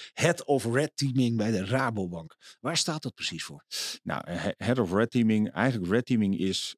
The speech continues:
Speaker 2: eh, ik, ik leg het eigenlijk vrij makkelijk uit, als zijnde het team wat de gelegaliseerde crimi-, criminelen zijn.
Speaker 1: Hackers dus?
Speaker 2: Hackers, ja.
Speaker 1: Oh, ja.
Speaker 2: Eh, dus wat
Speaker 1: Ja.
Speaker 2: wij doen, eh, bij, bij de Rabobank is,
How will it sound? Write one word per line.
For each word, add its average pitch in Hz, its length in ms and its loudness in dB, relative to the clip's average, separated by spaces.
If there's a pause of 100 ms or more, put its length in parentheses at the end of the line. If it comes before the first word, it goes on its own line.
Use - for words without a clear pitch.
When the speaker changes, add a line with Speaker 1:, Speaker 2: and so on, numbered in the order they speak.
(100)
Speaker 2:
eh, 82 440 -2 (360)
ik, 123 140 -10
ik 123 240 -2
leg 135 140 2
het 135 80 0
eigenlijk 104 460 -2
vrij 131 160 0
makkelijk 95 300 0
uit, 82 280 -4 (380)
als - 420 -4
zijnde 98 440 0
het 82 340 -6
team 123 320 0
wat 101 240 -2
de - 180 -10
gelegaliseerde 107 760 0
crimi-, 95 380 -2
criminelen 95 500 2
zijn. 69 240 -12 (720)
Speaker 1:
Hackers - 600 -4
dus? - 240 -8 (140)
Speaker 2:
Hackers, - 500 -12
ja. 80 180 -6
Speaker 1:
Oh, - 100 -14
ja. 85 180 -2
Speaker 2:
Eh, 101 60 -2
dus 95 140 -2
wat 101 140 0
Speaker 1:
Ja. 110 60 2
Speaker 2:
wij 107 80 4
doen, 110 400 4
eh, 95 500 0
bij, 87 460 -2
bij 85 120 -2
de - 60 -6
Rabobank 113 480 -2
is, 90 440 -4